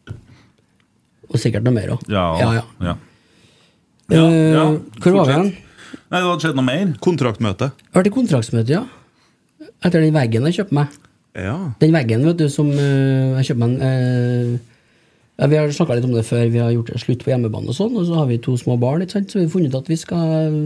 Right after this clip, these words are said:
Speaker 1: identifisere oss med å bo sammen, eh, separert, separasjonshus. Fordi at vi vil se ungene vokse opp og bla, bla, bla, alt det der, ikke sant? Mm, og så ble det. Men dere har jo blitt en vegg, da. Jeg har kjøpt, egentlig kjøpt en vegg, ikke sant, som skiller meg og hun.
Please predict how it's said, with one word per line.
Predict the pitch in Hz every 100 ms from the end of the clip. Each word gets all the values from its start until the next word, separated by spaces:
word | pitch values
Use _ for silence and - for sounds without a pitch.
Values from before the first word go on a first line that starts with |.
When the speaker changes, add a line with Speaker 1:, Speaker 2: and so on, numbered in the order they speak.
| 151 156
Speaker 1:
identifisere | 156 120 120 117 117
oss | 120 139
med | 139
å | 135 131
bo | 131
sammen, | 131 131 117 123 135 139 135
eh, |
separert, | 131 151 123 185 -
separasjonshus. | 156 120 120 117 262 - - _ _ _ _ _ _ _ _
Fordi | - 190 165
at | 160
vi | 160
vil | 151 147
se | 143
ungene | 147 110 107
vokse | 117 -
opp | 127
og | 113 110
bla, | 107
bla, | 107
bla, | -
alt | -
det | -
der, | -
ikke |
sant? | - 190
Mm, | 120 143 240 -
og | -
så | 170
ble | 143
det. | - - - - - -
Men | 175
dere | 175
har | 196
jo | 175
blitt | 160 160
en | 156
vegg, | 147 156 175
da. | 175 160
Jeg |
har | 151
kjøpt, | 147
egentlig | 165 127 120
kjøpt | 151 147
en | 139
vegg, | 135 139 160
ikke | 151 127
sant, | 151 143
som | 151
skiller | 131 156 139 117 127 - _ -
meg | 160 139
og | 120
hun. | 120 113